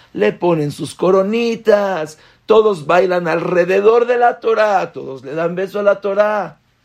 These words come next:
La novia es algo que se ve y que se reconoce.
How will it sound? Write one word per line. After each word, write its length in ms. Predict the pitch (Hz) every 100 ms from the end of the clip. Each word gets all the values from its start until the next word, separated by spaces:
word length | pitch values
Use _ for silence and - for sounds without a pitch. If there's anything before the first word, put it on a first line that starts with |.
| _ _ _ _ _ _ _ _ -
La 160 | 104
novia 880 | 107 110 123 156 117 107 95 101 - _ _ _ _ _ _ -
es 280 | 117 113 -
algo 460 | 117 120 117 120 -
que 160 | 107
se 220 | - 104
ve 420 | 98 120 139 147 - _ _ -
y 140 | 98
que 180 | 90 98
se 160 | - 95
reconoce. 840 | 95 90 104 98 98 98 _ -